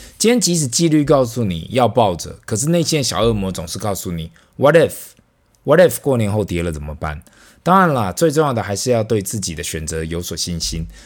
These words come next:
当你知道你做出正确的选择，或是你知道你为什么要去投资的时候，你才有办法抱得住。很多人跟我提到，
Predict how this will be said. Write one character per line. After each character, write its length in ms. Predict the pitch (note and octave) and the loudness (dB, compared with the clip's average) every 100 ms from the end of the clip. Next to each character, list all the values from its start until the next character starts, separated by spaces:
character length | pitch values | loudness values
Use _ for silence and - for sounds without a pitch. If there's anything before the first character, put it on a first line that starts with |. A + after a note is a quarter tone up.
| - | -10
当 180 | - F#3+ | 0 2
你 60 | D#3 | 2
知 100 | D3+ | 2
道 60 | |
你 140 | D#3 G2+ | 2 0
做 180 | C3 B2 | 0 0
出 100 | B2+ | 0
正 220 | C3+ A#2+ | 0 -2
确 100 | A2 | -2
的 140 | G2+ | -2
选 240 | D#2+ D#2+ D#2+ | -2 -6 -6
择， 220 | D#2+ D#2+ | -10 -6
或 120 | C3 | -4
是 160 | B2+ C#3+ | -2 0
你 80 | |
知 160 | G2+ A#2+ | 0 0
道 120 | B2+ | 0
你 80 | G#2 | 0
为 160 | A2+ F#3+ | 2 2
什 120 | B2 | 2
么 80 | A2 | 0
要 40 | |
去 100 | A#2+ | 0
投 180 | G#2+ F#2+ | -2 -2
资 140 | G2 | 0
的 80 | G2 | -2
时 220 | - E2+ | -2 -4
候， 200 | E2+ E2 - _ _ | -4 -4 -8 _ _
你 240 | - G2+ F2 | -2 -2 -2
才 180 | - | 0
有 80 | G#2 | 0
办 220 | F2+ G2 | 0 -2
法 140 | F2 D2 | -4 -8
抱 200 | - E2 | -4 -4
得 120 | D#2 | -6
住。 280 | - D#2 D#2 _ _ - _ | -10 -12 -14 _ _ -20 _
很 140 | - D3 | 0 4
多 100 | G3 | 4
人 60 | |
跟 120 | G3 G3 | 4 2
我 60 | |
提 200 | B2 G#2+ | 0 -2
到， 320 | G#2 G#2+ E2 | 0 0 -2